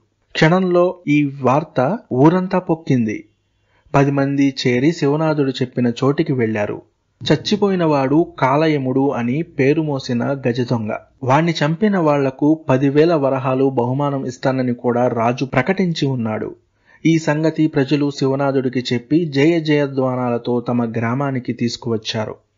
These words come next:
తర్వాత అతనికి ఒక ఊరంటూ లేదని తెలుసుకొని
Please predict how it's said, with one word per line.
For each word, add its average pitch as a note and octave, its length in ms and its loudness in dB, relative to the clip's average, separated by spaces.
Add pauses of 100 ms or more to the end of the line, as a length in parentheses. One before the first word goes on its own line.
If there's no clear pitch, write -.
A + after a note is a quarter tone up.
(560)
తర్వాత C3+ 360 2
అతనికి E3+ 800 2
ఒక D3 160 2
ఊరంటూ E3 640 4
లేదని C#3 380 2
తెలుసుకొని C3 640 -2